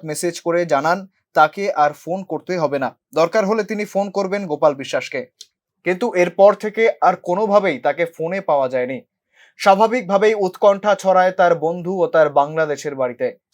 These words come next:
এরপরই কোনো উপায়ান্তর না দেখে গত আঠারোই মে শনিবার বরানগর থানায় একটি নিখোঁজের অভিযোগ দায়ের করেন গোপাল বিশ্বাস। অভিযোগ পেয়ে বরানগর থানা তদন্তে নামে। বাংলাদেশের এই সংসদ সদস্য নিখোঁজ হওয়ার পর তার খোঁজে নেমে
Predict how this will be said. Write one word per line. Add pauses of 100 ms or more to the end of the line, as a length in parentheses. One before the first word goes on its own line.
(300)
এরপরই
কোনো (220)
উপায়ান্তর
না
দেখে
গত
আঠারোই
মে
শনিবার
বরানগর
থানায়
একটি
নিখোঁজের
অভিযোগ
দায়ের
করেন
গোপাল
বিশ্বাস। (540)
অভিযোগ
পেয়ে
বরানগর
থানা
তদন্তে
নামে। (160)
বাংলাদেশের
এই
সংসদ
সদস্য
নিখোঁজ
হওয়ার
পর
তার
খোঁজে
নেমে